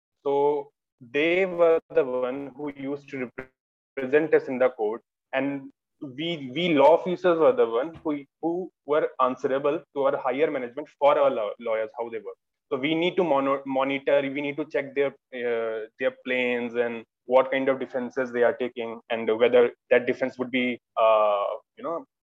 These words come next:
suitable for us, and whether that, that defenses or that particular set of pleadings will lead us to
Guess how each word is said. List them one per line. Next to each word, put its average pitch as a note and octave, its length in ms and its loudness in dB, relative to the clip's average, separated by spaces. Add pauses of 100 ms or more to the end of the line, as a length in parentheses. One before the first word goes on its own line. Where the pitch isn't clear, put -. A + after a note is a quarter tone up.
(120)
suitable C#3+ 400 2
for C3+ 200 2
us, A#2+ 200 0
and B2+ 100 -4
whether B2+ 180 0
that, B2+ 260 0 (540)
that B2+ 260 0
defenses B2 580 -2
or B2 100 2
that A#2+ 240 -2 (800)
particular B2+ 360 -4
set B2 240 -2
of B2 260 0
pleadings B2+ 420 -8
will A#2+ 220 -8
lead C#3+ 360 0
us D3+ 200 2
to C#3 260 -2